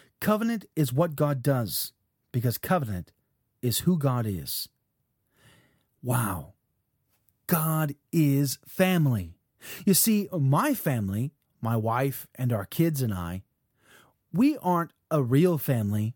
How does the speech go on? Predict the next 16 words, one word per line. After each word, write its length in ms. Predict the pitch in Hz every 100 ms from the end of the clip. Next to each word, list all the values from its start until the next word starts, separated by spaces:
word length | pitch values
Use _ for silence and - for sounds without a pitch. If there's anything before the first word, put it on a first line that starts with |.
| _
We 160 | 220 285
are 160 | 226
a 100 | 190
mere 280 | 180 180 175
shadow 760 | 151 - 220 226 165 120 87 78 _
of 180 | 151 147
the 100 | 147
real 400 | 135 139 214 190
family, 480 | - 113 98 98 101 - - _
which 180 | 156 139
is 160 | 139 104
God 560 | - 185 151 113 92 - _ _
in 100 | 156
the 80 | 139
Blessed 380 | 120 151 143 139
Trinity. 500 | - 135 107 87